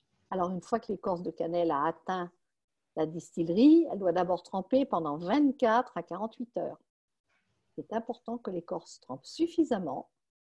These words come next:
sinon le rendement en huile sera faible pendant la distillation. Et après le trempage, l'écorce de cannelle est distillée à la vapeur, ce qui peut prendre entre huit et dix heures.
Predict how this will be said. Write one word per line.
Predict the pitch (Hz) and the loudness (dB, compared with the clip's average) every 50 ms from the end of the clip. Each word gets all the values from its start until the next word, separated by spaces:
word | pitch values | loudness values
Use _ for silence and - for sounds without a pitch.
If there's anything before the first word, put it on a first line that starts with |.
| _ _ _ | _ _ _
sinon | _ - 311 294 285 | _ 0 2 2 2
le | 277 269 | 2 2
rendement | 277 262 254 240 233 226 - | 2 0 2 2 0 0 0
en | 196 | -2
huile | 202 202 214 254 302 294 | -2 2 2 2 2 2
sera | - - 269 247 247 233 | 2 0 2 2 2 2
faible | 233 - - - 240 262 254 240 214 | 0 -2 0 2 2 2 2 0 -2
pendant | 185 208 196 196 196 | -4 -4 -4 -4 -4
la | 190 196 | -6 -6
distillation. | 190 202 - - - 214 208 208 - - - - - - _ _ _ _ _ _ _ _ _ _ _ _ _ _ _ _ _ _ _ _ _ _ _ - - _ - | -8 -10 -12 -10 -6 -6 -6 -6 -8 -12 -20 -20 -20 -20 _ _ _ _ _ _ _ _ _ _ _ _ _ _ _ _ _ _ _ _ _ _ _ -20 -20 _ -14
Et | 214 | -14
après | 202 - - 214 226 | -14 -10 -6 -4 -4
le | 226 | -4
trempage, | - - 190 170 - 165 165 185 233 302 294 - _ _ _ _ _ _ _ _ _ _ _ _ _ _ _ - | -6 -8 -8 -4 -2 0 2 2 2 0 -2 -6 _ _ _ _ _ _ _ _ _ _ _ _ _ _ _ -6
l'écorce | 196 190 262 247 226 208 | 0 4 6 6 6 4
de | 208 | 0
cannelle | 175 - 170 175 233 262 254 | 0 0 2 2 2 2 2
est | 233 185 | 2 0
distillée | 170 220 220 - _ - 214 190 170 175 208 - - - | -2 -6 -6 -8 _ -8 -2 2 2 2 2 0 -2 0
à | 254 269 | 2 2
la | 285 | 4
vapeur, | 233 202 175 - - - 139 143 147 190 202 | 4 2 0 0 -2 -2 0 0 0 0 -2
ce | - - | -6 -10
qui | 202 - - 190 | -10 -8 -8 -6
peut | 165 160 147 | -4 -4 -6
prendre | - - - 160 208 226 220 | -4 -4 -4 -4 -4 -2 -4
entre | 196 190 - - 196 202 247 - _ - | -4 -6 -4 -4 -4 -4 -6 -6 _ -8
huit | 240 180 202 254 - - - - | -4 -2 0 0 0 -2 0 4
et | - 277 | 6 6
dix | 302 285 311 302 262 254 | 8 8 6 6 6 6
heures. | 208 180 156 - - | 4 4 2 0 -4